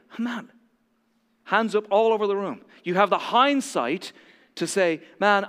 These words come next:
I didn't know which way was up or down. I didn't know what I was doing. I thought I did, but I didn't." And here's the crazy thing about that situation. You would think that with enough hindsight and with enough repetition of looking back and going, "Man,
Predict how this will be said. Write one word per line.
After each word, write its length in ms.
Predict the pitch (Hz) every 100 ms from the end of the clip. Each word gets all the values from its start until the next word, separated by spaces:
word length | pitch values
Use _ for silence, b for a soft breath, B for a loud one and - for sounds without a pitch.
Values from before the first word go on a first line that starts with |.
| 202
I 140 | 269
didn't 220 | 254 180
know 120 | 160
which 320 | 151 220 - 240
way 160 | 240
was 160 | 214 214
up 160 | -
or 80 | 220
down. 420 | 170 202 151 123 - B B B B -
I 120 | 294
didn't 180 | 294 233
know 100 | 202
what 340 | 208 277 302
I 60 | 294
was 200 | 269 175
doing. 220 | 220 156
I 80 | 151
thought 360 | - 339 370
I 100 | 277
did, 240 | 208 185 175
but 100 | 185
I 120 | 165
didn't." 640 | 165 - 311 302 165 - B B
And 120 | - 185
here's 240 | 320 330
the 100 | 359
crazy 560 | - - 339 359 330 320
thing 180 | 320
about 220 | 277 247 240
that 160 | 220
situation. 640 | 233 220 233 226 220 - 127 B B B
You 280 | 180 330 359
would 200 | 349 330
think 640 | - - 277 165 - - - b b
that 160 | 233 233
with 120 | 226
enough 260 | 226 311 226
hindsight 680 | 277 311 302 - 196 170 - B -
and 160 | 214
with 140 | 220 220
enough 360 | 208 262 320
repetition 680 | 285 277 247 - 294 - 220
of 80 | 190
looking 300 | 233 254 254
back 200 | 220 202
and 120 | 208
going, 180 | 196 196
"Man, 300 | 240 208 180